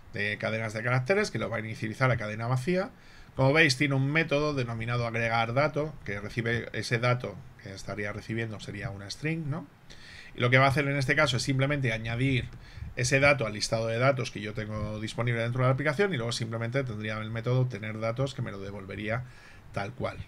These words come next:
Nosotros lo tenemos definido en este caso. ¿Cuál es el problema de esta aproximación? Pues que si yo quiero hacer un listado de strings y luego quiero hacer un listado de números y luego quiero hacer un listado de cualquier otro tipo de clase,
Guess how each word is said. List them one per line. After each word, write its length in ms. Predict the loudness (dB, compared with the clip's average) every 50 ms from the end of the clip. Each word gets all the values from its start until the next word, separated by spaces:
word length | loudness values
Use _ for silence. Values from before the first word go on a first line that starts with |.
| -12 -12
Nosotros 340 | -12 -10 -10 -10 -10 -10 -10
lo 100 | -8 -8
tenemos 260 | -8 -10 -8 -8 -8
definido 320 | -10 -8 -8 -6 -6 -4
en 80 | -4 -6
este 160 | -8 -10 -10
caso. 260 | -10 -10 -10 -10 -10 -12 -16 -20 -20 -18 -18 -18 -16 -18 -18 -2 6
¿Cuál 140 | 8 8 8
es 120 | 8 6
el 100 | 2 2
problema 400 | 4 4 4 6 6 4 4 4
de 60 | 4 4
esta 160 | 4 2 2
aproximación? 640 | 2 2 0 2 0 0 0 0 0 0 -4 -4 -4
Pues 100 | -4 -4
que 100 | -4 -2
si 140 | -2 2
yo 140 | 2 2 4
quiero 160 | 4 4 4
hacer 240 | 4 6 4 4 4
un 80 | 4 4
listado 360 | 2 4 4 4 4 6 4
de 80 | 4 2
strings 560 | 2 0 0 0 2 2 0 -2 -4 -8 -12 -12 -12 -12 -14 -14 -14 -6
y 60 | 2 6
luego 180 | 6 8 8
quiero 160 | 8 8 6
hacer 180 | 6 6 4 4
un 60 | 4
listado 340 | 2 2 4 4 6 6 6
de 60 | 6
números 440 | 6 4 2 0 0 -2 -2 -4 -4
y 20 |
luego 200 | -2 0 0 2
quiero 160 | 2 2 2 2
hacer 220 | 2 2 0 2
un 100 | 2 0
listado 480 | 0 -2 0 2 4 4 6 6 6 6
de 260 | 6 6 4 4 2
cualquier 340 | -2 -6 -4 0 0 2 2
otro 200 | 2 2 2 2
tipo 240 | 2 2 2 2
de 120 | 0 0 2
clase, 440 | 4 4 4 4 4 0 -2 -4